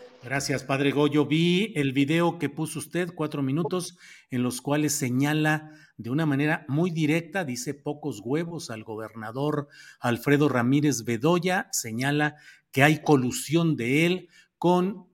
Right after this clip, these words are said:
cárteles o un cártel favorito del crimen organizado. ¿Qué,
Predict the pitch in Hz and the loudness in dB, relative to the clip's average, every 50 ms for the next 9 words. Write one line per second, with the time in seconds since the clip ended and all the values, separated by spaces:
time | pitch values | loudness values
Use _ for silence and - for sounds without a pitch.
0 | _ - 139 131 147 139 135 - 147 135 135 131 - - 104 98 131 143 151 151 | _ 0 2 2 2 2 0 -4 -4 -2 -2 -2 -4 -6 -6 -2 2 2 2 2
1 | 147 - 135 143 143 131 - - 135 117 104 - 123 104 110 117 131 131 - - | 2 4 4 4 4 2 -2 -2 -4 -4 -4 -6 -8 -8 -6 -8 -8 -10 -10 -10
2 | 120 107 104 - - 113 120 113 101 104 101 104 107 113 - - 139 120 - - | -12 -12 -12 -14 -14 -12 -12 -12 -14 -16 -18 -20 -20 -14 -14 -14 -12 -12 -16 -16
3 | _ _ _ - - - - _ _ _ - 165 180 196 202 196 196 190 190 185 | _ _ _ -20 -20 -20 -20 _ _ _ 0 0 2 4 4 4 4 4 2 2
4 | 185 180 175 156 123 - | 2 4 4 2 2 0